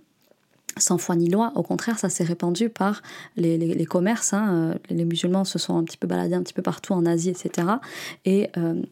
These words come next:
à chaque fois qu'ils allaient commercer et qu'ils le faisaient de la manière la plus honnête possible, eh bien, les commerçants en face qui n'étaient pas encore musulmans ont été étonnés de voir ces commerçants qui ont une éthique absolument extraordinaire. Parce que vous le savez, le commerçant, il est réputé pour être un vendeur de tapis,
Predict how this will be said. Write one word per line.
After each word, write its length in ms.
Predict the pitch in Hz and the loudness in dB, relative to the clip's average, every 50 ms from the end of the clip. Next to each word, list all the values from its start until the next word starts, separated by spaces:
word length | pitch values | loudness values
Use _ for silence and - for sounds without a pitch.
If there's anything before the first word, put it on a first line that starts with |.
| - - | -8 -8
à 80 | 180 | -6
chaque 160 | - - 180 - | -4 -4 -2 -2
fois 100 | 208 202 | -2 -2
qu'ils 140 | - 180 | 0 2
allaient 140 | 175 170 170 | 2 2 2
commercer 480 | 165 - 196 196 190 185 - - - 202 | 2 0 2 2 0 0 -2 0 0 0
et 40 | 185 | 0
qu'ils 140 | - 175 | 0 -2
le 60 | 165 160 | -2 0
faisaient 120 | 165 185 | 0 0
de 100 | 170 170 | 0 0
la 80 | 165 160 | 0 2
manière 220 | 165 170 185 190 | 2 2 2 2
la 80 | 175 156 | 0 -2
plus 180 | 160 - 165 | -2 -2 0
honnête 200 | 175 175 175 170 | 2 2 0 0
possible, 400 | - - 180 - - 240 208 190 - - - - - - | -2 -4 -2 0 0 2 0 0 -2 -6 -14 -12 -8 -4
eh 40 | - | 0
bien, 120 | 165 196 | 0 2
les 80 | 196 175 | 2 2
commerçants 380 | - 180 175 170 - - 196 | 0 -2 -2 -2 -2 -2 -2
en 60 | 185 | 0
face 180 | 170 196 190 180 | 0 0 0 0
qui 80 | - 185 | 0 0
n'étaient 180 | 170 160 - | -2 -2 -2
pas 120 | 165 - 220 | 0 0 0
encore 220 | 214 - 196 185 | 0 0 0 0
musulmans 380 | 180 170 170 175 170 196 220 233 - - - - - - | 0 0 0 0 2 0 0 -2 -4 -10 -18 -16 -6 -2
ont 100 | 180 175 | 0 2
été 200 | 170 170 - 185 | 2 2 2 0
étonnés 340 | 175 165 - 180 190 214 240 | 0 0 0 0 2 2 2
de 120 | 208 190 | 2 2
voir 280 | 170 165 190 202 196 - | 0 0 0 0 -2 -2
ces 220 | - - 180 160 - - | -4 -2 -4 -4 -4 -4
commerçants 380 | - 185 175 170 - - 220 220 | -2 0 0 0 0 0 0 0
qui 120 | 214 - | 0 0
ont 40 | 180 | 2
une 140 | 170 170 170 | 2 2 2
éthique 280 | 170 170 - - 214 | 2 0 -2 -4 -4
absolument 320 | 185 175 - - 180 175 175 | -4 -4 -2 0 0 0 0
extraordinaire. 560 | 170 - - - 175 170 165 190 220 226 - | 0 -2 -2 0 0 2 2 2 2 2 0
Parce 140 | - 170 - | -2 -4 -4
que 80 | - | -2
vous 80 | 165 165 | -2 -2
le 60 | 170 | -2
savez, 180 | - 214 214 220 | 0 2 2 2
le 60 | 185 | 2
commerçant, 480 | 175 - 170 165 160 - - 202 202 202 - - - - - - | 0 0 0 0 0 -2 -2 -4 -4 -4 -8 -14 -18 -18 -10 -2
il 80 | - 170 | 0 2
est 60 | 170 | 2
réputé 340 | 165 170 170 - - - 202 | 4 2 0 -2 -2 -2 -2
pour 160 | 190 - 170 | -2 0 -2
être 160 | 165 - - | -4 -2 0
un 40 | 165 | 0
vendeur 280 | 160 175 196 190 202 190 | 2 2 2 2 0 0
de 80 | 185 | 0
tapis, 360 | 185 185 196 190 - - 240 | 0 -2 -2 -2 0 -2 -2